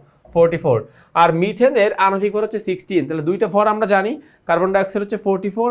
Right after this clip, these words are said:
আর মিথেন হচ্ছে গিয়ে সিক্সটিন। তাহলে তোমাদের এটা মনে আছে কি না যে আমি কিন্তু এর আগেরও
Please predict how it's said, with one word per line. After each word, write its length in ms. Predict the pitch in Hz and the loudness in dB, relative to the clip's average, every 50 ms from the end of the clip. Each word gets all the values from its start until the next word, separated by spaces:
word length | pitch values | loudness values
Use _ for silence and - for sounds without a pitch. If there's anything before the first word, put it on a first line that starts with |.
| 240 | -2
আর 60 | 214 185 180 | -2 -2 -4
মিথেন 200 | 180 175 190 190 | -4 -4 -4 -6
হচ্ছে 140 | 196 190 196 180 | -6 -4 -4 -4
গিয়ে 120 | 190 180 185 | -4 -2 -2
সিক্সটিন। 300 | 170 156 - - 147 113 110 - _ _ _ _ _ - 196 | -4 -6 -4 -4 -4 -4 -4 -8 _ _ _ _ _ 2 4
তাহলে 260 | 208 247 277 247 220 220 - - - _ _ _ - - | 4 6 6 4 2 0 0 -6 -18 _ _ _ -4 -2
তোমাদের 260 | 190 208 220 226 240 226 | 0 2 4 4 4 4
এটা 120 | 226 240 233 202 | 4 2 0 2
মনে 160 | 202 208 220 220 220 | 2 2 4 2 2
আছে 120 | 220 226 214 | 0 -2 -4
কি 60 | 226 190 180 | -4 -2 -2
না 40 | 185 208 220 170 | -2 -6 -6 -2
যে 60 | 156 165 165 | 0 0 0
আমি 120 | 170 180 185 185 | 0 -2 -4 -4
কিন্তু 160 | 214 202 214 214 208 | -6 -4 -2 0 0
এর 80 | 208 196 - - 165 | 0 0 2 2 2
আগেরও 320 | 175 180 175 202 208 226 | 2 2 2 4 4 4